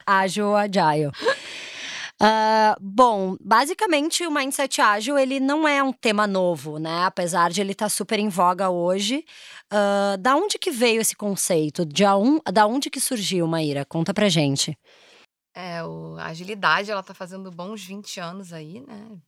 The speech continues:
Speaker 2: Ou mais, sei lá, dezoito, vinte, sempre esqueço o ano que foi o negócio. Ahn, naquela época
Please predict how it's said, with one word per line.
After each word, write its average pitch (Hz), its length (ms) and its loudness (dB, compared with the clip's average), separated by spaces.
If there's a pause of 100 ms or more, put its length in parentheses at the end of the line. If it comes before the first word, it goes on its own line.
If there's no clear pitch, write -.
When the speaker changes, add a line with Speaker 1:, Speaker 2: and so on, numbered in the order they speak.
(260)
Speaker 2:
Ou 170 100 -18
mais, 160 300 -18
sei - 100 -20
lá, 156 180 -20
dezoito, 147 400 -20
vinte, 165 220 -18
sempre 247 300 -20
esqueço 175 420 -18
o - 80 -12
ano 170 140 -12
que - 100 -20
foi - 140 -14
o 85 40 -14
negócio. 78 400 -16 (640)
Ahn, 170 1080 -8 (760)
naquela 240 340 -4
época 202 480 -2